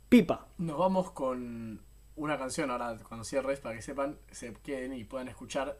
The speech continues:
Speaker 2: que es Tendiendo Puentes de Filocalia, que tiene mucho que ver con todo esto que estuvimos hablando hoy, de, de todo, pero sobre todo con este último tema de tender puentes entre estas dos cosas. Creo que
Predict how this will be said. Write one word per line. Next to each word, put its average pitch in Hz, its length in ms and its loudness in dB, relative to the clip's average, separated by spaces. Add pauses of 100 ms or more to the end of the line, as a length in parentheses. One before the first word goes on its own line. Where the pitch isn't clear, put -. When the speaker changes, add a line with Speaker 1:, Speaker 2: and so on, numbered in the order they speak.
(140)
Speaker 2:
que 127 140 -8
es 139 160 -10
Tendiendo 139 380 -2
Puentes 151 300 -4
de 139 60 -12
Filocalia, 143 460 0
que 127 80 -6
tiene 143 220 -4
mucho 180 400 0
que 139 120 -2
ver 170 380 4
con 127 220 -6
todo 139 140 2
esto 143 200 -4
que 127 80 -8
estuvimos 135 320 -6
hablando 139 380 0
hoy, 143 420 4
de, 113 140 -8
de 110 140 -8
todo, 170 380 8
pero - 220 2
sobre 123 220 -6
todo 135 160 -4
con 135 120 -4
este 123 140 -10
último 127 300 -4
tema 135 260 0
de 123 180 -2
tender 123 400 -8
puentes 123 360 -8
entre 110 160 -10
estas 113 140 -12
dos 104 100 -12
cosas. - 300 -16
Creo 120 200 -6
que 110 200 -8